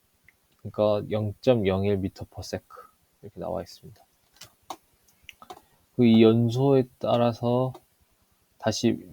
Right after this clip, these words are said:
폭염, 폭갱. 그러니까 이 두 개 아까 말한 이제 폭발이, 이게 폭발의 범주에 들어가는데 여기서 이제 폭발에서도 이 폭속으로 이제 구별을 하는 겁니다. 이 폭속에 따라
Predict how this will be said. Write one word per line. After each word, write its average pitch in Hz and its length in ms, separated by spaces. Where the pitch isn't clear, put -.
폭염, 139 360
폭갱. 104 480
그러니까 113 560
이 127 160
두 139 160
개 139 100
아까 117 240
말한 110 360
이제 98 180
폭발이, 143 680
이게 143 580
폭발의 - 500
범주에 98 540
들어가는데 92 720
여기서 101 300
이제 92 120
폭발에서도 113 1400
이 117 120
폭속으로 208 720
이제 104 120
구별을 98 640
하는 92 180
겁니다. 90 300
이 87 140
폭속에 147 440
따라 120 360